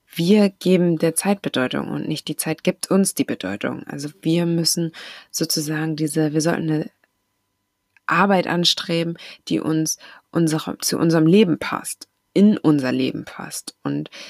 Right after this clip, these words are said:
damit wir nicht das Gefühl haben, wir würden unsere Zeit verschwenden. Und, ähm, wir bräuchten dann irgendwie, wir müssen dann die Zeit mit etwas genießen, wo wir denken, dass es uns komplett macht, dass es uns nicht,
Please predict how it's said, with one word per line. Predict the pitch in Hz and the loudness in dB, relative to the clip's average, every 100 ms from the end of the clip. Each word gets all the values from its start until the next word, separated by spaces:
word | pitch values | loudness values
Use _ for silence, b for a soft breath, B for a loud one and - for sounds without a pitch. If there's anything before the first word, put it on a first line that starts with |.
| B | B
damit | 151 160 160 - | 0 2 2 2
wir | 175 170 | 4 6
nicht | 165 165 156 | 4 2 0
das | - | -2
Gefühl | 151 - 147 | -2 2 4
haben, | 143 135 | 2 -2
wir | 135 | 0
würden | 147 151 123 | 4 4 2
unsere | 117 117 | -6 -8
Zeit | - - - | -8 -8 -8
verschwenden. | 135 - 135 - 143 135 B B B B | -6 -6 -6 -10 -14 -18 B B B B
Und, | - 156 147 143 147 185 - - | -2 2 2 2 -2 -6 -14 -8
ähm, | 147 139 139 - - - _ | -6 -4 -4 -6 -10 -14 _
wir | - 147 | -2 -2
bräuchten | - - 156 160 151 - 156 151 - B | -4 -2 2 2 0 -2 -2 -2 -6 B
dann | - 147 147 147 | -8 -6 -4 -4
irgendwie, | - 151 151 - 156 156 - | 0 0 0 2 4 4 0
wir | 151 | 0
müssen | 160 160 165 | 2 2 2
dann | 156 | 2
die | 151 | 0
Zeit | - 165 175 | -2 -2 -2
mit | 170 | -4
etwas | - - 151 | -6 -4 -2
genießen, | - 156 165 170 165 147 | 0 2 2 2 -2 -2
wo | 147 | -2
wir | 151 B B B | -4 B B B
denken, | 160 - 143 | 0 2 0
dass | 143 | 0
es | 147 - | 0 0
uns | 147 | -4
komplett | - 147 - 185 - | -8 -6 -2 -2 -4
macht, | 127 - | -10 -6
dass | - - | -4 -2
es | - | -4
uns | - 147 139 | -2 -4 -2
nicht, | 160 - | -2 -4